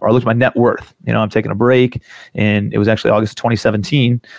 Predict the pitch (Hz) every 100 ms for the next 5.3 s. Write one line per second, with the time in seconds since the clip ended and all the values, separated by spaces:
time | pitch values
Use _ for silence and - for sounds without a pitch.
0 | - - 110 117 123 131 117 120 - 107
1 | 110 - 113 107 107 123 123 120 - 104
2 | - 107 107 117 113 113 110 110 - 127
3 | 135 117 113 113 120 123 113 - - -
4 | - 160 147 160 - 156 143 120 107 -
5 | 113 117 165